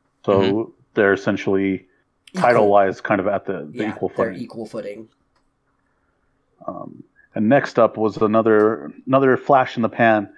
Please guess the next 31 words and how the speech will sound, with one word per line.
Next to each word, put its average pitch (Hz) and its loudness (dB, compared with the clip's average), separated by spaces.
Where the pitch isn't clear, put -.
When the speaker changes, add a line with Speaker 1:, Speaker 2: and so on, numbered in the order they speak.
Speaker 1:
Um, 104 4
this 117 -4
is 117 -10
the 117 -2
one 113 4
that 110 -4
was 101 -6
in 101 -6
the 101 -2
Backyard 101 0
Wrestling 101 -2
with 98 -6
Jeff 98 -6
Hardy. 101 -2
That 101 -4
was 104 -8
Hurricane 104 -4
Helms. 127 -2
Speaker 2:
Oh, 113 4
Speaker 1:
Um, 101 2
Speaker 2:
agreed. 95 2
Yep. - -20
Speaker 1:
which - -8
was 104 2
a, 98 4
was 110 -2
a 101 4
nostalgia 117 0
act 107 -4
with, 101 -6
uh, 98 0